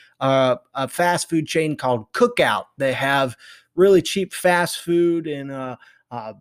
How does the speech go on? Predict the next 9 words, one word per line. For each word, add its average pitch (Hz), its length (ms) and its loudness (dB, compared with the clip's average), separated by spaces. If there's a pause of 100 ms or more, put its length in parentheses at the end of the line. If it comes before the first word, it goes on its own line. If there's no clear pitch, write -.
(160)
a 127 40 -18
huge 185 440 0
movie, 160 640 4
uh, 139 300 2
menu 160 580 0
of 127 260 0
different 131 420 -2
milkshakes. 151 840 -2 (460)
Um, 117 240 -6